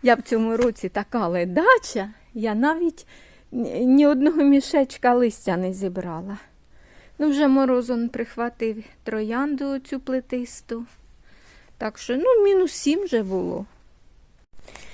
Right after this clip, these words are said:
Що, додому? Пенді? Да. Сама зайшла. От розумака. І де ти там? Стоїш, мене ждеш?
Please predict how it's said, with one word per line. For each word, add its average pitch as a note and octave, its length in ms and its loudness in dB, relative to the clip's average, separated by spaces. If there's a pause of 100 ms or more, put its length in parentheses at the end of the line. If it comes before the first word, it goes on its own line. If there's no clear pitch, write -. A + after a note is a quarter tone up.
(140)
Що, C#4+ 200 4
додому? A#3+ 520 -2 (1400)
Пенді? G#3+ 440 0 (1400)
Да. G#3 340 4 (800)
Сама F#3+ 380 2
зайшла. C#4+ 440 6 (1120)
От G4+ 260 6
розумака. A#3 840 6 (1400)
І C#4 120 -4
де C4 200 2
ти C4+ 140 0
там? A#3+ 320 -8
Стоїш, D4 500 -6
мене C#4+ 280 2
ждеш? C#4 520 -2